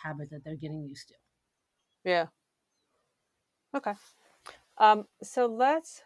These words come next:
Speaker 2: talk, but you also, you had a great idea, actually, when you said, "Don't eat your desk and take a lunch break," but you also said, you know, it, it's easy to be disconnected when we're home now, even though a lot of people, like, you're on the phone and stuff, but to take a break and actually Zoom with colleagues or somebody, like,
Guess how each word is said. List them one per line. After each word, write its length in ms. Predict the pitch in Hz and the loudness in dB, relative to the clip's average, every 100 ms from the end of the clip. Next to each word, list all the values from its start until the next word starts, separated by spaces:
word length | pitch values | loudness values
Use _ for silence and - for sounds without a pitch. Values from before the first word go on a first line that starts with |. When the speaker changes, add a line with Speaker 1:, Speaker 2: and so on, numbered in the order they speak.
| _ | _
Speaker 2:
talk, 280 | - 220 208 | 0 0 2
but 120 | 226 | 2
you 80 | 262 | 2
also, 260 | 285 311 233 | 4 2 2
you 160 | 269 | 2
had 100 | 311 | 2
a 60 | 294 | 0
great 340 | 214 208 214 | 0 0 2
idea, 220 | 214 180 | 2 0
actually, 500 | 165 165 - 175 170 - _ _ _ | 0 -2 -2 -4 -4 -6 _ _ _
when 140 | - 180 | -8 -8
you 60 | |
said, 160 | 165 190 | -4 -2
"Don't 200 | 202 208 | 0 0
eat 120 | 202 | -2
your 100 | 190 | -2
desk 300 | 165 190 175 | 0 -2 -2
and 80 | 180 | -6
take 200 | 185 180 | -6 -4
a 40 | |
lunch 260 | 170 202 202 | -2 -4 -4
break," 200 | 170 156 | -4 -4
but 80 | 175 | -2
you 80 | 214 | -4
also 160 | 233 | -4
said, 260 | 240 226 196 | -6 -4 -2
you 80 | 196 | 0
know, 80 | 196 | -2
it, 100 | 190 | -2
it's 200 | 196 190 - | -4 -4 -2
easy 520 | 240 247 269 262 240 - _ _ _ _ - | -2 0 0 -2 -4 -12 _ _ _ _ -8
to 180 | - | -4
be 180 | 190 208 | 0 0
disconnected 920 | 165 190 - - 170 226 - 175 156 - _ _ _ | 2 0 0 -4 -2 -2 0 -2 -2 -6 _ _ _
when 200 | 175 165 | 0 2
we're 100 | 160 | 0
home 260 | 156 151 147 | 0 -2 -4
now, 340 | 131 165 220 - | -6 -6 -6 -8
even 200 | 175 160 | -8 -4
though 100 | 165 | -2
a 20 | |
lot 180 | 156 156 | 2 0
of 60 | 156 | 0
people, 180 | 170 160 | -6 -4
like, 160 | 156 | -4
you're 120 | 165 160 | 0 0
on 160 | 165 | 0
the 60 | 165 | -4
phone 220 | 165 160 | -4 -4
and 120 | 160 | -4
stuff, 200 | - 151 - | -4 -4 -4
but 80 | 170 | -6
to 80 | 180 | -4
take 240 | 214 202 | -6 -4
a 40 | |
break 220 | - 180 185 | -2 -2 0
and 100 | 175 | -2
actually 300 | 170 180 156 | -2 -4 -4
Zoom 260 | 165 170 | -2 -2
with 160 | 165 156 | -4 -6
colleagues 640 | 175 165 165 170 165 - | 0 2 2 0 -4 -8
or 180 | - 160 | -4 -4
somebody, 420 | - 156 147 151 | -2 -4 -4 -4
like, 260 | 156 151 | -2 -4